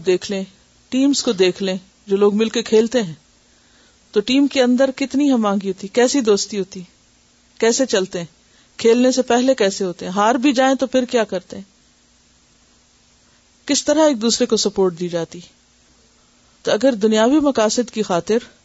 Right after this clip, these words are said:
آپس میں دوستی اور مضبوط تعلق رکھے جا سکتے ہیں جو بعض اوقات خون کے رشتوں سے بھی آگے چلے جاتے ہیں، تو کیا دین اس بات کا تقاضا نہیں کرتا؟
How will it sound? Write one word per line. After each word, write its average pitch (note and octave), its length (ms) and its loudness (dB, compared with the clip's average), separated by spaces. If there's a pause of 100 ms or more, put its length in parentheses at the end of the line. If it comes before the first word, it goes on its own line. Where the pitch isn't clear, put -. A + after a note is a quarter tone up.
(600)
آپس G3 380 -2
میں G3+ 80 0
دوستی F#3+ 420 0
اور G3 140 2
مضبوط F3+ 500 -2
تعلق G3 380 0
رکھے F#3+ 280 -2
جا F3+ 160 0
سکتے F#3 300 -6
ہیں G3 80 -2
جو F#3+ 60 0
بعض F#3 240 0
اوقات G3 200 -2 (500)
خون C#4 280 4
کے C4 120 -2
رشتوں B3+ 280 2
سے B3+ 120 0
بھی A#3 100 0
آگے G3+ 220 2
چلے F3+ 280 -4
جاتے E3+ 300 -4
ہیں، G3+ 160 -6 (1300)
تو G3 80 -8
کیا G3 240 -2
دین G#3+ 180 2
اس G#3 160 -2
بات F#3 200 -2
کا G3+ 120 -4
تقاضا F3+ 340 -2
نہیں F#3+ 140 -2
کرتا؟ A3 300 -8